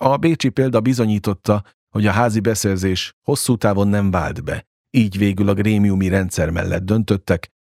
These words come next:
fenntartva ezzel a gyógyszerellátás stabilitását és költséghatékonyságát.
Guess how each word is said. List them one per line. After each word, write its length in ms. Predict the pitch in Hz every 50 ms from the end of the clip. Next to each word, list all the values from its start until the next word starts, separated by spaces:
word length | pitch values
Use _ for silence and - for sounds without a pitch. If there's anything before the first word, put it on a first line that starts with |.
| _ _ -
fenntartva 480 | - 107 92 - 95 90 82 92 95
ezzel 220 | 101 101 98 104 98
a 60 | 98
gyógyszerellátás 920 | 90 101 101 98 - - 92 82 80 80 82 82 80 78 - 82 76 -
stabilitását 960 | - - - 110 107 131 123 123 117 - 123 113 104 - 110 101 95 - -
és 300 | 85 80 - - - - _
költséghatékonyságát. 1500 | - 104 92 85 - - 76 - - - - - - 71 - - - 78 - - - - - 67 71 73 76 - - -